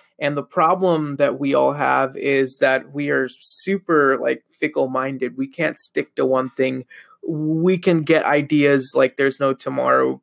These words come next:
We, I mean, you probably <laughs> got, I mean, y-, there's so many ideas, right? Um, and most times people just go after, they,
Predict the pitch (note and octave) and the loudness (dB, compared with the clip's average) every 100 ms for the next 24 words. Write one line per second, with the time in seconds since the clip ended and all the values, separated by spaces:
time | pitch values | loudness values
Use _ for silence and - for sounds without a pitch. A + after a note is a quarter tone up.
0 | _ D3+ D3+ D3 D#3+ E3+ F3+ E3 D#3 D3+ | _ -2 -2 0 -2 0 2 2 2 0
1 | C#3+ D#3 A3+ G3 - - - - E3 D#3+ | 0 -2 -2 -2 -4 -16 -12 -4 0 0
2 | D#3+ E3 F3+ F3 A3 A3 G3 D#3 C#3 C#3 | -2 2 2 4 4 4 4 2 2 2
3 | A#2 F#2+ - G2+ C3+ D3 D3 - _ _ | 0 -2 -10 0 2 2 0 -8 _ _
4 | _ C3+ C3+ C3+ - D3+ D3+ C#3+ - D#3 | _ 0 2 0 0 0 0 -4 -6 0
5 | G3 G3 F#3+ D#3+ D#3 D3+ - D#3+ - D#3+ | 0 0 0 0 0 -4 -8 -8 -2 -2
6 | D3+ D3+ - - D#3 D3+ D3 - D#3 D3+ | 0 -4 -6 -2 2 4 2 -2 -4 -2
7 | D3+ | -2